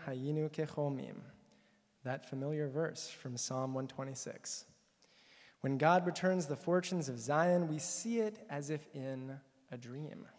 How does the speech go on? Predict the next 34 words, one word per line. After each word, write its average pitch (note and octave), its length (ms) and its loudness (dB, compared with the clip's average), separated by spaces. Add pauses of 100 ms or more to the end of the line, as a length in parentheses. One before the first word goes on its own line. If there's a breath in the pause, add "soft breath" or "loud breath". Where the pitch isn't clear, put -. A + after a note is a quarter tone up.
(960 soft breath)
This D#3+ 180 2
one G3+ 360 4
verse F#3 320 4
will D#3+ 100 2
set F#3+ 280 2
the F3+ 60 0
stage E3 520 0
for - 120 -2
these C#3 240 -2
days D#3 460 -2
of D#3+ 220 -6
awe, G1+ 460 -2 (760 loud breath)
with D3+ 100 6
a E3 60 8
text A#3 480 2
that F3+ 160 0
speaks G#3 380 0
of E3 160 -2
our E3+ 100 6
return, D#3+ 600 0 (760)
our C#3 120 -2
tshuva, - 560 -2 (640 soft breath)
as B2+ 140 0
related D#3 360 6
to D3+ 140 0
our C3+ 100 2
dreaming D#3 420 2
up - 400 -2
something C#3+ 400 -4
better C3 480 0 (300)
than C#3+ 100 -4
we've C3 160 -4
ever C3+ 240 -4
seen B2+ 400 -6